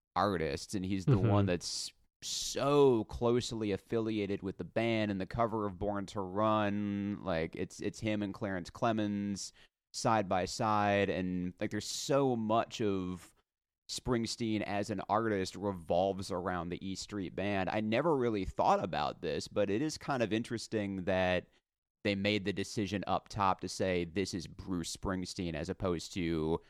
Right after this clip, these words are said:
Speaker 1: "Hey, we're the E Street Band, and this is our album, Born to Run."
Speaker 2: Yeah, I think there, from kind of, and what I gather from the book is some of this too, uh, I think from, from one aspect of it was, as far as the record company was concerned,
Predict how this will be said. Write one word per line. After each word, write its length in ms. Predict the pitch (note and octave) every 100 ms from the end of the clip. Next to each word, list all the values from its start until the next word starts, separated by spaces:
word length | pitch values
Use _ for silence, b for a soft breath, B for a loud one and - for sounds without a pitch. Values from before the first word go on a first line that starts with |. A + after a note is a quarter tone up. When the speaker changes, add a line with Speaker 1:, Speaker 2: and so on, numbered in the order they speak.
| b
Speaker 1:
"Hey, 220 | - G2+ F#2
we're 180 | F2+
the 240 | E2+ F2 G2
E 60 |
Street 340 | F#2 - E2+ C2
Band, 300 | D#2+ D2+ D#2
and 120 | E2
this 140 | D#2
is 120 | - E2+
our 120 | D2+
album, 320 | D2+ D2+ D#2+
Born 220 | E2 D#2
to 100 | F#2
Run." 400 | E2 F2 B1 D#2 - _ _ _ _ _ _ b b b
Speaker 2:
Yeah, 360 | E3+ D#3 - C3 -
I 100 | D3+
think 200 | G#3 G#3+
there, 220 | F#3+ F#3 E3+
from 320 | - E3+ D#3+
kind 180 | - G#3
of, 140 | G#3
and 260 | F3+ D3+ D3+ -
what 140 | F3 F#3
I 40 |
gather 280 | D3 D3 C#3+
from 160 | - B2
the 80 |
book 280 | A2+ B2 A#2+
is 60 | -
some 160 | A#2
of 80 | A2
this 160 | G#2+ G2+
too, 340 | - A#2+ G#2+ - b b b b
uh, 240 | C#3+ B2 - - -
I 80 | C3+
think 200 | - C#3+
from, 280 | - C#3 B2
from 320 | - C3+ B2+
one 220 | C#3 E3+
aspect 480 | E3 C#3 - C3 -
of 140 | B2+
it 220 | A#2 - - -
was, 420 | A#2 A#2 A2+ G#2+
as 160 | - A#2
far 220 | - C3+
as 100 | B2+
the 100 | A#2
record 380 | A2 C3+ C#3+ B2
company 300 | B2+ A2+ A2+
was 160 | A2
concerned, 680 | - A2 - A2+ G#2+ G#2+ G#2+